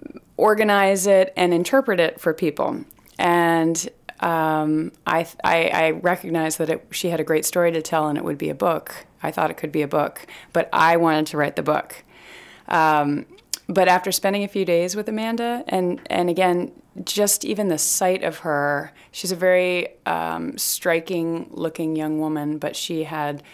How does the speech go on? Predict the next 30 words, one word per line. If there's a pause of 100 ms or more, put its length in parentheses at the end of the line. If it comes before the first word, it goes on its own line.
(300)
lost
teeth
while
she
was
held
captive.
She
was (300)
malnourished.
You
know,
even
in
the
comfort
of
her,
her
home
in
Canada, (800)
the
effects
of
captivity
on
her (280)
were
evident.